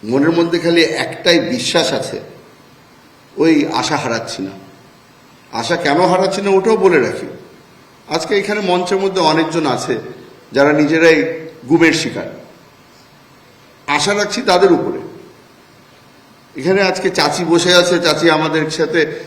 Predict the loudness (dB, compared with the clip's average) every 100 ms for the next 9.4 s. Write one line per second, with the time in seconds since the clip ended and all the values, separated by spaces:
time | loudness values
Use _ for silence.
0 | -12 -2 2 4 4 2 2 2 0 0
1 | -2 -4 -4 -4 -8 -10 -16 -20 -20 -20
2 | _ _ -6 -2 2 2 4 4 2 0
3 | 2 2 2 2 2 2 4 2 2 2
4 | 2 0 -6 -12 -2 4 4 6 4 4
5 | 2 -2 -8 -14 -20 -20 -20 _ 2 4
6 | 6 6 6 6 4 6 6 4 0 -6
7 | -14 -18 -18 -8 2 4 4 6 6 6
8 | 6 4 4 2 4 2 2 2 4 4
9 | 0 -2 -6 -6